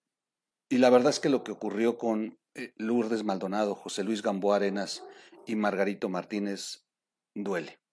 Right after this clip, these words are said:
Pero duele también saber que son más de cincuenta y siete periodistas en lo que va de este trienio. Los organismos internacionales ya lo dicen.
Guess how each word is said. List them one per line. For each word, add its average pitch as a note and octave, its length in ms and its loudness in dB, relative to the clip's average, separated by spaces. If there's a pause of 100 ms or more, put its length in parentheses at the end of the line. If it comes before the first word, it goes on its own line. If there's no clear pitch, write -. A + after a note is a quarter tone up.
(520)
Pero G2 180 0
duele D#3 220 8
también C#3+ 300 2
saber C#3 360 4
que C3 340 0 (460)
son C#3+ 1200 2 (580)
más C#3+ 360 4
de E3+ 80 4
cincuenta B2+ 560 4
y A#2+ 80 4
siete D#3+ 320 -2
periodistas B2+ 840 -4 (460)
en G2+ 120 -10
lo G2+ 100 -12
que G#2 80 -10
va G2+ 100 -4
de G#2 60 -4
este A2 180 -16
trienio. - 360 -16 (2000)
Los D#3+ 240 10
organismos G3+ 480 10
internacionales E3+ 680 4
ya F3 120 4
lo F#3 100 0
dicen. A2+ 420 -4